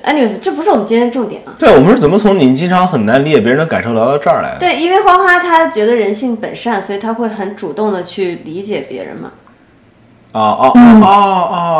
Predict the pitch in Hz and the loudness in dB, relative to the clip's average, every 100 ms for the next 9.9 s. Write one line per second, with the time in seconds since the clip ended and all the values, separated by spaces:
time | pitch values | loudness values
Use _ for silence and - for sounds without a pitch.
0 | 139 151 127 120 247 233 220 208 208 - | 0 -2 0 6 8 8 8 8 6 4
1 | - 165 208 - 247 240 196 185 226 339 | 2 6 6 6 6 6 6 6 4 4
2 | 214 175 156 147 202 214 - 170 135 104 | 2 0 -4 -4 -4 -4 -4 -2 -2 -2
3 | 92 92 - 92 87 87 107 110 113 107 | -4 -6 -10 -10 -8 -6 -6 -4 -4 -4
4 | 85 95 92 110 113 - 80 - - 110 | -4 -4 -4 -4 -6 -8 -10 -12 -12 -12
5 | - - - - - - - - - 277 | -12 -20 -20 -20 -20 -20 -20 -14 -4 0
6 | 180 151 160 175 127 101 127 127 107 127 | 2 2 2 2 2 2 4 4 2 -2
7 | 151 127 87 113 143 135 87 98 156 156 | -2 -4 -6 -4 -4 -4 -4 -2 0 -2
8 | 156 180 151 131 147 143 92 110 131 131 | -2 -2 2 4 4 2 -6 -4 -4 -4
9 | - 143 127 123 107 131 - 85 | -2 -4 -2 -2 -2 -4 -4 -4